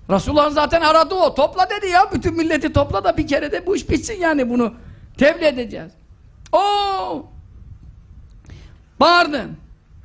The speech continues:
Mut'im İbni Adi kafirlerden geldi.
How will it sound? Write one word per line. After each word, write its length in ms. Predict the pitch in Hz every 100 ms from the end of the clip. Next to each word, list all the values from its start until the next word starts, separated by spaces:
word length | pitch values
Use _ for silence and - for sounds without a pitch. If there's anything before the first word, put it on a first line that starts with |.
| - _ - - -
Mut'im 420 | 220 247 - 262
İbni 220 | 262 247
Adi 480 | 233 220 262 294 285 - - - - - - _ _ - - - - - -
kafirlerden 720 | 160 151 165 156 151 170 151
geldi. 480 | 151 151 165 165